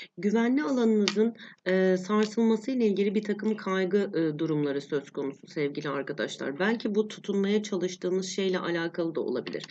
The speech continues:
Yani, ne bileyim, belli bir birikiminiz var. O size güven veriyor. Eee, onun, emm, oradan belki yemeye başladınız, oradan belki kullanmaya başladınız. Bu biraz sizde, hani,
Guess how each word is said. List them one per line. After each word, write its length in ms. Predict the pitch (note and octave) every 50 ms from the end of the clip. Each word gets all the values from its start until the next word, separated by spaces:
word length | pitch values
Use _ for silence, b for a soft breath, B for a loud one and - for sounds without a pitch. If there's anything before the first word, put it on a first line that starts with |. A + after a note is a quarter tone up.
| B B B B B -
Yani, 400 | - G#3 G3 F#3 F3 D3+ D3 E3+
ne 140 | F#3+ G3 F#3
bileyim, 300 | F#3 C#3 B2 - - - - _ -
belli 440 | G3 F#3+ F#3 F#3+ G3 G3+ G3+ G3+ F#3
bir 120 | G3 F3
birikiminiz 640 | F#3+ F#3+ F#3 F#3+ F#3 - G3 F#3+ F#3+ F#3+ F#3 D#3 -
var. 240 | C3+ C3+ - B B B B B -
O 120 | - G3
size 280 | G3+ G3+ G#3 F#3 G3 G3
güven 440 | F#3+ G3 F#3 F#3 F#3+ F#3 F#3 F#3+ F3+
veriyor. 340 | D#3 D3+ D3 C3+ D3 - B B B B B B -
Eee, 180 | - E3+ E3+ E3
onun, 560 | - - - A3+ A3+ A3 G#3+ A3 A#3 A#3 - -
emm, 460 | F3 F3 F3+ F3 F3 F3 E3+ F3 E3+ - -
oradan 560 | - - D#3 G3 A3 A#3 G#3+ A3+ G#3 F#3+ F3+
belki 360 | D#3+ D3+ D3+ D3+ D3+ D3+ - E3+
yemeye 300 | D#3 D3+ D3+ D3 C#3+ C#3+
başladınız, 600 | C#3+ C#3+ C#3+ - - - - D3 D3+ D3 D3 C#3+
oradan 340 | F3 F3+ F#3 F3 F3 E3 D#3+
belki 280 | D3+ C#3+ C#3+ C#3+ - -
kullanmaya 540 | - - D#3 D3+ D3 C#3+ D3 D3 C#3+ C#3 -
başladınız. 640 | C#3 C#3 - - F2+ E2+ F2+ A2 B2+ C3+ B2+ A#2
Bu 140 | C3 C3 A2+
biraz 300 | A#3+ A3+ - A3 - -
sizde, 300 | - A2+ G3 F#3 F#3+ A#2
hani, 320 | G#3 G#3+ G#3 G3+ G#3 G#3+